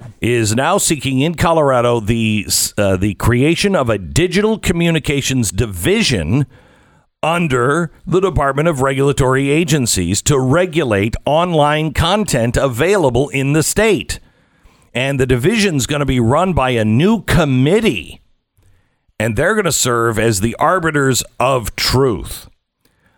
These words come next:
Under the legislation proposed now by Democratic State Senator Kerry Donovan, the new commission will be tasked with the authority to investigate, hold hearings on claims filed with the division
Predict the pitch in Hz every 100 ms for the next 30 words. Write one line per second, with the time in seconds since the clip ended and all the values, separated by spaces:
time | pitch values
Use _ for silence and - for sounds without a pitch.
0 | _ _ 147 196 214 220 202 185 180 170
1 | 160 170 180 160 98 65 52 - 104 156
2 | 165 131 151 151 135 120 107 147 139 151
3 | 135 117 - 143 143 - - 147 135 127
4 | 117 - 160 160 143 113 151 156 127 85
5 | 98 90 107 123 175 180 196 175 - 131
6 | 151 131 123 110 - 151 170 190 - 147
7 | 143 127 120 - 147 151 165 156 143 123
8 | 104 87 143 - 147 98 95 127 - -
9 | - - - 160 185 196 165 147 208 214
10 | 202 202 165 165 165 - 175 175 123 131
11 | 156 - - - - 156 165 165 143 135
12 | 120 117 120 104 113